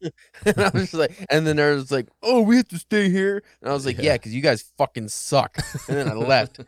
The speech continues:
Speaker 2: <laughs>
Speaker 1: My pimp walked down the ladder, and then she climbed for thirty-eight minutes. <laughs>
Speaker 2: <laughs>
Speaker 1: So he had to put as many ladders as possible. I was
Speaker 2: Oh
Speaker 1: like,
Speaker 2: my
Speaker 1: "God,
Speaker 2: God.
Speaker 1: she's so slow."
Speaker 2: And then there's that long, windy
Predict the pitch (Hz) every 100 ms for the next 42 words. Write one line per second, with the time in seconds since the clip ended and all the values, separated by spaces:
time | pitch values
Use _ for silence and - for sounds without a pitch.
0 | - 110 104 - 156 143 131 127 - 127
1 | 123 110 107 117 120 107 104 104 110 113
2 | - 104 104 - 98 104 104 101 101 87
3 | 101 120 - 165 285 202 180 370 190 240
4 | 202 - 196 269 - 254 226 202 214 185
5 | 170 190 180 151 165 156 151 143 147 160
6 | 143 139 - 127 135 143 120 117 - _
7 | - 139 220 196 170 208 208 214 214 -
8 | 180 - 190 180 - - 214 233 240 240
9 | 226 117 139 139 123 120 107 104 104 110
10 | 104 98 101 98 90 85